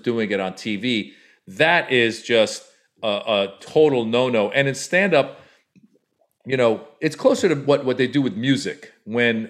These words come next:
when a lot of musicians go, "Oh, you took that riff that I did and you put it in your song and now you're making millions of dollars." Uh-uh, ain't gonna go.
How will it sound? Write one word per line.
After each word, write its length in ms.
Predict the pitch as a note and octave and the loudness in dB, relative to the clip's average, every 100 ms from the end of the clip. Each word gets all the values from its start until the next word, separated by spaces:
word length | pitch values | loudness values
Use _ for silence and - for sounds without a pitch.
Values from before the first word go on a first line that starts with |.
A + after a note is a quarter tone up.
| A2+ | -4
when 140 | A2+ | -2
a 60 | A2 | 2
lot 180 | A#2+ A#2 | 2 2
of 40 | |
musicians 480 | A2+ G2 A#2 - F#2+ | -2 -6 -8 -8 -6
go, 180 | G#2 A2+ | -2 0
"Oh, 40 | B2+ | 0
you 140 | D#3+ | -4
took 240 | - D3+ C#3 | -6 -4 -2
that 140 | G#2+ G2 | -2 0
riff 240 | C3 D3 A2+ | 0 0 0
that 120 | G2 | -2
I 120 | F#2 | -2
did 240 | F2 G#2 | -2 -4
and 100 | A2 | -2
you 80 | G#2 | -6
put 200 | G#2 B2 | -6 -6
it 80 | A2+ | -4
in 100 | A2 | -6
your 100 | G2 | -6
song 360 | - C#3+ B2+ G#2 | -6 -4 -4 -2
and 60 | G#2 | -4
now 40 | |
you're 100 | G#2 | -4
making 300 | G#2 G#2 G2 | -6 -6 -4
millions 280 | A2+ A2 F#2 | -2 -2 -6
of 120 | D#2+ | -4
dollars." 440 | A#2 B2 G2 F#2+ - _ _ _ | 0 2 0 -2 -12 _ _ _
Uh-uh, 360 | B2+ C3 G#2+ E2 A2 | -2 0 -2 -2 -2
ain't 160 | A#2 | 0
gonna 160 | A2+ F#2+ | -2 0
go. 300 | A2 F2+ | 0 0